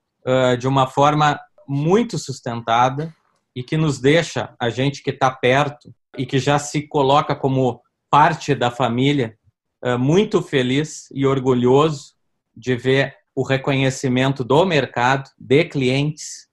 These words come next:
acima de tudo, de que esse trabalho que vem sendo construído, especialmente pelas pessoas dentro da Orquídea, tendo essa, esse reconhecimento no nível que a gente chegou.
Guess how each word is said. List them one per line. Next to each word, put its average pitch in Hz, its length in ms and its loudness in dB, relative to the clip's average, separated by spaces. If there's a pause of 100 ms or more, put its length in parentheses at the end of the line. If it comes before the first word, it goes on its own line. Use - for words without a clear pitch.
(280)
acima 120 380 -4
de 110 120 -10
tudo, 139 380 -4 (520)
de 127 140 -4
que 143 100 -2
esse 147 200 0
trabalho 143 420 2
que 151 80 -6
vem 143 160 2
sendo 131 280 -2
construído, 131 720 -2 (380)
especialmente 175 640 0
pelas 147 240 0
pessoas 175 1120 2 (320)
dentro 135 340 -2
da 120 100 -2
Orquídea, 135 640 -4 (240)
tendo 156 260 4
essa, 156 400 2
esse 143 240 0
reconhecimento 139 1120 -2
no 135 160 0
nível 127 360 0
que - 100 -10
a 123 60 -4
gente 127 240 -8
chegou. 104 460 -6